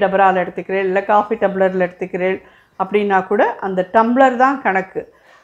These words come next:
அந்த டம்ளர்ல நீங்க வந்துட்டு ரெண்டு டம்ளர் எடுத்துக்கிறேன் அப்படின்னு சொல்லி சொன்னா, அதாவது ஒரு டம்ளருக்கு முக்கா டம்ளர் வெல்லம், அவ்வளவுதான் போடலாம் அடைக்கு. அதுக்கு மேல போடக்கூடாது. அதுக்கு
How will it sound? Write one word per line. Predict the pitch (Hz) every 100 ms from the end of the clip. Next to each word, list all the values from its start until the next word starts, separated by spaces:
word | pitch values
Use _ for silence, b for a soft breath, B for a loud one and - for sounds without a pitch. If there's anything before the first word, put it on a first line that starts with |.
| 196
அந்த | 202 202 -
டம்ளர்ல | 233 240 262 247 269 311
நீங்க | 240 214 202
வந்துட்டு | 202 202 381 427 b b b _ -
ரெண்டு | 233 240
டம்ளர் | 226 220 226 262 254 - -
எடுத்துக்கிறேன் | 214 196 202 202 190 -
அப்படின்னு | 180 190 208 208
சொல்லி | 185
சொன்னா, | 175 185 220 330 -
அதாவது | 202 240 269
ஒரு | 226 226 285 285
டம்ளருக்கு | 240 240 254 226 226 392 233 214
முக்கா | - - 302 294
டம்ளர் | 240 208 226 269 196
வெல்லம், | 185 180 175 - _ b b b 190
அவ்வளவுதான் | 214 226 226 277 285
போடலாம் | 226 226 214 269 403 _ _ 196
அடைக்கு. | 220 226 269
அதுக்கு | 190 202 202 208
மேல | 240
போடக்கூடாது. | - 214 202 202 196 185 262 370 b b b
அதுக்கு | - 196 202